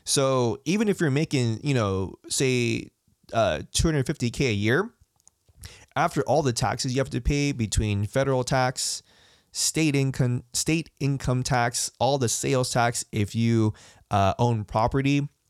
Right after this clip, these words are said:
your property taxes, your, uh, H O A, um,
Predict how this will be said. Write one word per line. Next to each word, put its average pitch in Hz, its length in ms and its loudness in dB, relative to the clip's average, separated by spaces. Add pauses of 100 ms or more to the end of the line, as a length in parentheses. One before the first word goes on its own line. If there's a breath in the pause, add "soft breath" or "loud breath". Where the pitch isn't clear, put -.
(580)
your 110 180 0
property 135 420 0
taxes, 127 800 2
your, 104 480 2 (100)
uh, 92 320 0
H 123 260 0
O 113 140 2
A, 127 380 2 (480 loud breath)
um, 92 640 0